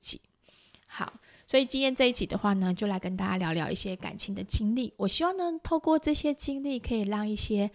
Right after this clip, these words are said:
正在为自己感情迷茫的人，然后呢，可以给你们一些些方向。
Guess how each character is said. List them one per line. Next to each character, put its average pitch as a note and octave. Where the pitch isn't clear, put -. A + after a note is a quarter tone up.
正 C#4
在 A3
为 B3+
自 A#3
己 G3+
感 G#3
情 F3
迷 F#3
茫 G#3
的 F3
人， E3
然 -
后 A3
呢， G3
可 G3+
以 G#3
给 G3
你 F#3
们 -
一 D#3+
些 -
些 -
方 -
向。 -